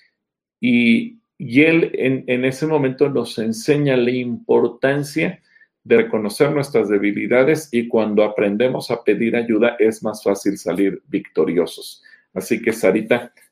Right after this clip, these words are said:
no tengas miedo. Claro, siempre vas a orar, vas a esperar de Dios, pero reconocer que otras personas te puedan ayudar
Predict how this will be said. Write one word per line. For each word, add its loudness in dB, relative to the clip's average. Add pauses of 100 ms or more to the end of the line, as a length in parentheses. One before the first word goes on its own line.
(220)
no 0
tengas -2
miedo. 2 (500)
Claro, 2
siempre 0
vas 2
a 2
orar, 4
vas 0
a 2
esperar 0
de 2
Dios, 0 (320)
pero 2
reconocer -2
que 0
otras 2
personas -4
te -8
puedan 0
ayudar 2